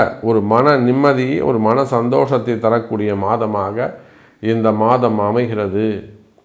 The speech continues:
எனதருமை கன்னிராசி அன்பர்களே. மெயினா வெளிநாட்டு யோகங்கள் கிடைக்கும், வெளிநாடு சென்று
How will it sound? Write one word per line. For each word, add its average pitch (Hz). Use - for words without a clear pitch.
எனதருமை 95
கன்னிராசி 139
அன்பர்களே. 85
மெயினா 175
வெளிநாட்டு 170
யோகங்கள் 156
கிடைக்கும், 113
வெளிநாடு 165
சென்று 156